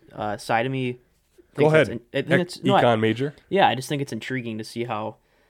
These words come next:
Speaker 1: the trickle-down effect of the pandemic is even affecting salary caps in, in professional sports.
Speaker 2: Yeah.
Speaker 1: 'Cause that's one of those things you just think, "Man, it just seems to be going up and up." I mean, you look at terrible quarter-, not terrible,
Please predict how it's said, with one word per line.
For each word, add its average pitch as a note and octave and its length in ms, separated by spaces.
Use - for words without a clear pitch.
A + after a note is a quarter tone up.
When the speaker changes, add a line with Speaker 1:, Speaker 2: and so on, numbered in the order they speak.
Speaker 1:
the C#3 60
trickle-down A#2+ 520
effect A2+ 400
of A2+ 80
the B2 80
pandemic A2 480
is A2 160
even A2 140
affecting A2 680
salary A2 400
caps G#2 360
in, A2 80
in G#2+ 340
professional A#2+ 480
sports. - 480
Speaker 2:
Yeah. G2+ 300
Speaker 1:
'Cause E3+ 100
that's E3 160
one G#3 80
of F3 80
those D3+ 180
things C#3+ 240
you C3+ 60
just C3+ 160
think, C3+ 220
"Man, C#3+ 160
it A#2+ 80
just C3 180
seems D3+ 160
to C3 80
be A#2+ 80
going A2 260
up C3+ 240
and E3+ 140
up." B2 240
I - 40
mean, C3+ 180
you B2 80
look C3+ 160
at C3+ 160
terrible C#3 300
quarter-, C#3 280
not - 160
terrible, - 400